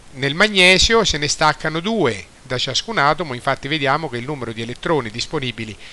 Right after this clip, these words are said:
per la conduzione è il doppio del numero degli atomi. E così via per gli altri metalli.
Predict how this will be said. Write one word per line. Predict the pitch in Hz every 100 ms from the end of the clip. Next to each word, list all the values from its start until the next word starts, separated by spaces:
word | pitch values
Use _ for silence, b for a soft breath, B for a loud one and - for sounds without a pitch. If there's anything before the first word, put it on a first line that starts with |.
| B
per | - 123
la | 123
conduzione | 147 185 - 214 180
è | 151
il | 160
doppio | 151 - 151
del | 165
numero | 135 131 120
degli | 117 110
atomi. | 104 107 101 104 - B B B B - - -
E | 151
così | - 151 226
via | 170 147 156 151 - - - - - - - - -
per | 156 147
gli |
altri | 139 135 139 131
metalli. | 123 123 107 107 113